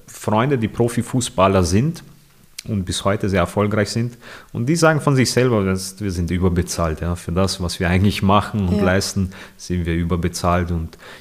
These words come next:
Speaker 1: ich gehe hier essen, esse gratis, da,
Speaker 2: Ja, voll.
Speaker 1: da kriege ich das gratis, da kriege ich vom Sponsor alles, was ich möchte, von Adidas oder von
Speaker 2: Mhm.
Speaker 1: Nike, ja, wo jeder andere wirklich husteln muss, dass er sich da was
Speaker 2: Ja.
Speaker 1: kaufen kann.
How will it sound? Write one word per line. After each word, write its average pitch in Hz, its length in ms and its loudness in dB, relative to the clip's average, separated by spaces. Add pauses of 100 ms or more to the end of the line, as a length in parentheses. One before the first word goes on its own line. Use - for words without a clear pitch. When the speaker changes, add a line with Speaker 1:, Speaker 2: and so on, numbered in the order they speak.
Speaker 1:
ich - 160 -6
gehe 95 100 0
hier 95 300 4
essen, 95 320 0
esse 87 280 0
gratis, 87 760 -2
da, 90 240 2
Speaker 2:
Ja, - 20 2
voll. 92 140 2 (120)
Speaker 1:
da 95 280 4
kriege 92 260 -2
ich - 140 -6
das 98 320 0
gratis, 92 440 0
da 92 140 0
kriege 95 240 -2
ich 92 60 -2
vom 92 200 0
Sponsor 92 600 0 (280)
alles, 90 320 0
was 90 140 -2
ich 90 140 -6
möchte, 92 280 -2
von 90 180 -4
Adidas 92 600 -2
oder 90 160 -2
von 90 200 -2
Speaker 2:
Mhm. 92 60 2
Speaker 1:
Nike, 98 540 2 (280)
ja, 92 220 -6 (400)
wo 90 180 -2
jeder 92 220 0
andere 95 460 0
wirklich - 520 -4
husteln 101 400 2
muss, 101 240 2
dass 90 160 -2
er 87 60 0
sich 87 200 -4
da 87 140 -2
was 92 100 0
Speaker 2:
Ja. 208 80 2
Speaker 1:
kaufen 110 480 2
kann. 85 300 -6